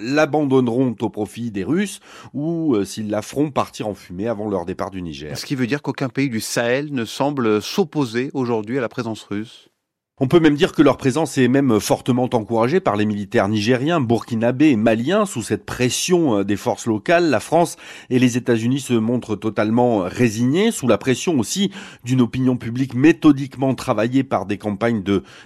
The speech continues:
Speaker 1: désinformation en faveur de la Russie. Le sentiment anti-français, anti-américain est visible sur les pancartes des manifestants à chaque mobilisation dans les rues de, de Niamey.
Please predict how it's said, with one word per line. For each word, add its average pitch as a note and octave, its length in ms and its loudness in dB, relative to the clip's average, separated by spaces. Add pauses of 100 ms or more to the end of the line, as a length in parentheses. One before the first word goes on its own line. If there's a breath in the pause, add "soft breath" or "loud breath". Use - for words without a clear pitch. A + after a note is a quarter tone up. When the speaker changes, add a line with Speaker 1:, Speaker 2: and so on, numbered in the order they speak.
Speaker 1:
désinformation B2+ 1000 2
en C#3 120 4
faveur A2+ 460 4
de G2 80 0
la F#2 140 0
Russie. G2+ 440 -4
Le C3 120 0
sentiment A2 580 0 (280 loud breath)
anti-français, B2+ 760 0
anti-américain A2+ 800 2
est G2+ 60 2
visible A2 480 -2
sur F#2+ 200 -6
les G2 160 0
pancartes A2 560 0
des F#2+ 100 -4
manifestants G#2+ 640 0 (300 loud breath)
à G2+ 100 2
chaque C3+ 300 0
mobilisation G#2+ 640 0
dans G#2 120 2
les F#2+ 100 0
rues G2+ 140 -4
de, F#2+ 220 2
de F#2+ 160 -2
Niamey. A#2 440 2